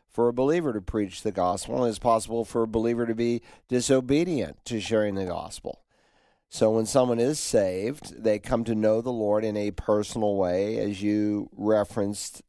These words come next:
uh, John seventeen three, "This is eternal life, that they may know you,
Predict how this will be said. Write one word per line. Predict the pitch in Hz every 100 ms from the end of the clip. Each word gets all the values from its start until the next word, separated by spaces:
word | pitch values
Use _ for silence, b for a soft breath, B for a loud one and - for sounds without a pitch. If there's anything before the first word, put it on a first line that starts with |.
| -
uh, | 98 95 95
John | 101 107 101 101
seventeen | 113 101 104 117 107 101
three, | - 101 101
"This | 104 107 -
is | 104
eternal | 113 104 110 101
life, | 101 101 101
that | 107
they | 104 101
may | 101 98
know | 98 104 120 139
you, | 117 95 90 104